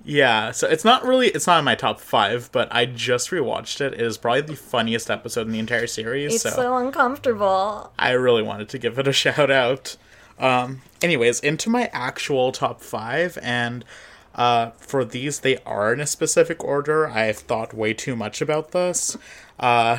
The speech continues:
Speaker 1: so I'll just be counting down from five to one. Uh, so number five for me is the Zeppo. It's the episode where, um, there's an apocalypse, but then it's all told from the perspective of Xander.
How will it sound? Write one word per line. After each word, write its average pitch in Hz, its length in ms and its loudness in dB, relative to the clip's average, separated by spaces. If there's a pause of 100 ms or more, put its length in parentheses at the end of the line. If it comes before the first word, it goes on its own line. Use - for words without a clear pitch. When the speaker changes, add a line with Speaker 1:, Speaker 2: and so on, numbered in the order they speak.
(140)
Speaker 1:
so - 280 2
I'll 120 280 2
just 202 220 -2
be 320 80 -2
counting 269 360 -6
down 165 200 4
from 147 160 -12
five 113 280 -2
to 127 120 -8
one. 120 360 -4 (420)
Uh, 123 200 4
so 131 140 -4
number 139 240 0
five 117 380 -2
for 139 160 -4
me 127 160 -2
is 110 400 -2
the 123 140 -4
Zeppo. 104 640 -4 (720)
It's 120 240 -2
the 123 160 0
episode 147 540 0
where, 110 640 0
um, 104 340 -4 (640)
there's 143 240 4
an 135 60 -2
apocalypse, 151 1040 -2 (260)
but 120 220 2
then 123 160 0
it's - 180 -8
all 117 240 0
told 110 400 0
from 120 160 -6
the 120 60 -4
perspective 110 600 -6
of 110 120 -4
Xander. 127 640 -4